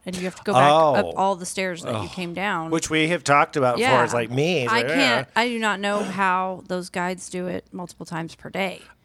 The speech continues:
Speaker 2: They're probably really fit. I mean, if they do it multi-, well, I mean, if they do it every day for a month. Okay, so
Speaker 1: Your body gets used to it.
Speaker 2: Your
Speaker 1: Let's,
Speaker 2: body. Okay,
Speaker 1: let's
Speaker 2: let's
Speaker 1: say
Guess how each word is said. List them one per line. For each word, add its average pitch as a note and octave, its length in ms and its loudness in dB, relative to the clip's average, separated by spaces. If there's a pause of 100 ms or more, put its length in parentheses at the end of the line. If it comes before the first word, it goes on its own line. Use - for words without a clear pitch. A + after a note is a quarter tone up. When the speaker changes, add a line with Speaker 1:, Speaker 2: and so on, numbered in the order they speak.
(140)
Speaker 2:
They're D3 200 4
probably F#3+ 320 6
really C3+ 260 0
fit. - 560 -2 (120)
I A2+ 120 0
mean, A#2 260 -4 (720)
if C#3+ 120 2
they D#3+ 140 4
do G3+ 140 4
it D#3+ 80 -4
multi-, F3+ 240 2
well, G3 280 6
I G#3 100 0
mean, G3+ 320 0
if G3+ 200 0
they G#3+ 140 4
do F#3+ 100 2
it F3+ 60 0
every F3 240 2
day F3 120 4
for D#3 100 -2
a D#3 40 0
month. D#3 160 0 (260)
Okay, D#3+ 340 4 (200)
so E3 140 4
Speaker 1:
Your A#3+ 80 4
body A3+ 320 0
gets G#3+ 240 -6
used F#3+ 240 -8
to E3 80 -12
it. F3+ 200 -10
Speaker 2:
Your E3+ 160 2
Speaker 1:
Let's, E3 240 6
Speaker 2:
body. D3 140 6
Okay, D3+ 120 2
Speaker 1:
let's C#3+ 220 2
Speaker 2:
let's - 0 -
Speaker 1:
say - 60 4